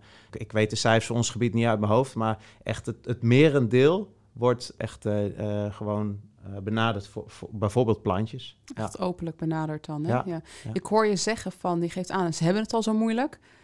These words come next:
Speaker 2: Is het net als, hè, bij de vorige podcast hadden we het over de criminele weldoeners, eh, en, eh, waar de horecaondernemers op dit moment, eh,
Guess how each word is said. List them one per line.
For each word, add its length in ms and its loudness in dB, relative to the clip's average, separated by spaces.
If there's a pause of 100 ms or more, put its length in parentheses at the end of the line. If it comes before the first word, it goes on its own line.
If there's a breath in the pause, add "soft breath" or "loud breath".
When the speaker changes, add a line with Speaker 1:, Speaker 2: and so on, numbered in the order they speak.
(160 soft breath)
Speaker 2:
Is 160 0
het 80 0
net 160 2
als, 180 0
hè, 160 0
bij 100 -2
de 60 -2
vorige 300 -4
podcast 460 -4
hadden 200 0
we 60 -2
het 100 -4
over 140 -4
de 140 -2
criminele 520 2
weldoeners, 880 0
eh, 400 -6
en, 340 -4
eh, 100 -8 (160)
waar 280 4
de 80 -2
horecaondernemers 880 -2
op 100 -20
dit 120 -8
moment, 420 -2
eh, 80 -6